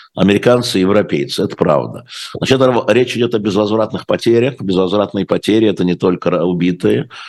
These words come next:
это раненые, которые не могут вернуться на поле боя, это пропавшие без вести, это дезертиры.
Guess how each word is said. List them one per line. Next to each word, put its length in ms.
это 240
раненые, 400
которые 320
не 180
могут 300
вернуться 440
на 120
поле 240
боя, 480
это 280
пропавшие 520
без 300
вести, 420
это 240
дезертиры. 880